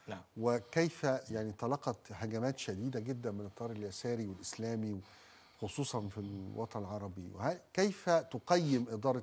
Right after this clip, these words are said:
Speaker 2: نعمة شفيق للأزمة و-، و-، وتراها في معالجتها للموضوع إلى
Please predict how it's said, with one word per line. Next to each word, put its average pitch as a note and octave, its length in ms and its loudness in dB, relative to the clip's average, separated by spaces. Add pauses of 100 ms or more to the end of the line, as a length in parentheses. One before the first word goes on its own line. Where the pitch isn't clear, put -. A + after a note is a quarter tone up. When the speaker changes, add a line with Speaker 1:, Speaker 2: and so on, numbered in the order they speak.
Speaker 2:
نعمة B2 240 -2
شفيق C3+ 360 -4 (520)
للأزمة B2+ 1000 0
و-، A#2 500 -2
و-، A2+ 300 -2
وتراها B2+ 460 0
في C3+ 140 -4
معالجتها A2+ 800 0
للموضوع A2+ 760 0 (380)
إلى A2 120 -2